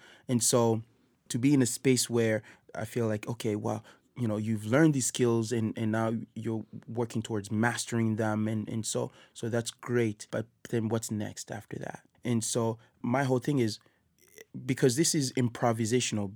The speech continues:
based, I'm not necessarily teaching kids how to be the next best drummer. And if they go on to being the next best drummer, then that's awesome. I wanna give them the basic skills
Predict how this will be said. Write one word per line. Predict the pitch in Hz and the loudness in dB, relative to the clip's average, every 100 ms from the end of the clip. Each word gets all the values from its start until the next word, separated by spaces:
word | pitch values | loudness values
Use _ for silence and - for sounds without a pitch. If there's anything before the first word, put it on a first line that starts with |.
| 117 | -2
based, | 156 131 107 - - _ 127 | 2 2 0 -10 -16 _ 2
I'm | 143 | 4
not | 147 143 - | 4 2 2
necessarily | 123 113 113 - 123 117 113 107 _ _ | 0 0 -2 0 2 4 0 -2 _ _
teaching | - 147 - 117 107 113 - _ _ _ | -6 -4 -2 0 -2 -4 -12 _ _ _
kids | - 120 104 - | -4 -2 -2 -4
how | - 113 | -4 -2
to | 110 | -2
be | 113 | -4
the | 110 113 | -2 0
next | 117 - | 0 -4
best | - 123 117 - - | -2 0 0 -6 -12
drummer. | 113 110 113 117 82 - _ _ - _ - | -8 0 2 2 -4 -12 _ _ -20 _ 4
And | 151 | 4
if | 131 | 6
they | 185 | 4
go | 160 156 151 | 6 4 6
on | 156 185 185 - _ | 2 0 -2 -10 _
to | - 135 | -4 0
being | 131 135 143 139 - | 2 2 0 -4 -6
the | 127 120 | -4 -2
next | 127 - 127 | -2 -6 -6
best | 131 - | -6 -6
drummer, | - 120 139 139 | -6 -4 -4 -6
then | - 117 123 | -8 -8 -4
that's | 139 - _ - | -4 -6 _ -2
awesome. | 127 117 - - - - _ - - - _ | 0 0 -8 -12 -14 -16 _ -20 -20 -20 _
I | 123 147 | 2 4
wanna | 151 143 | 4 0
give | 113 127 117 | 0 -2 0
them | 117 113 | -2 0
the | 117 110 - _ _ - - _ | 0 -2 -6 _ _ -20 -20 _
basic | 135 123 127 117 | 0 2 -2 -4
skills | - - 151 135 107 | -4 0 2 2 0